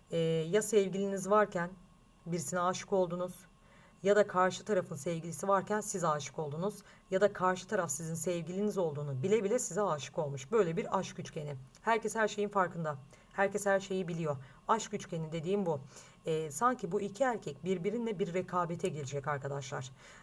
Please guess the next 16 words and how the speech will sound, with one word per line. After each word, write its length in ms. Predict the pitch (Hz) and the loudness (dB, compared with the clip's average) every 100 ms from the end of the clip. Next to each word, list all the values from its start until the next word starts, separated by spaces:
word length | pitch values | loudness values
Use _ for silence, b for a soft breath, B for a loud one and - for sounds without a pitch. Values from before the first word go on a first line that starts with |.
| B | B
Yani 320 | 175 175 180 | 2 2 2
siz 220 | 180 208 - | -4 -6 0
paylaşılamayan 760 | 190 180 175 208 202 185 202 | 2 2 0 2 2 2 2
bence 280 | 190 170 202 | 2 0 -4
kişi 200 | - 196 | -4 -2
olacaksınız. 720 | 165 143 156 143 - 190 - B B B B | -2 -2 -4 -4 -4 -6 -6 B B B B
Ee, 180 | 170 165 - | 0 0 2
ama 360 | 190 233 185 | 2 2 0
bu 80 | 196 | 2
da 80 | 202 | 2
çok 220 | 170 131 | 2 -6
kötü 180 | 160 147 | -8 -8
bir 60 | |
şey. 260 | 131 202 214 - B B - | 0 2 2 -4 B B -4
Ee, 280 | 170 170 165 | 0 0 -2
çünkü 480 | - 202 208 208 | -2 0 4 4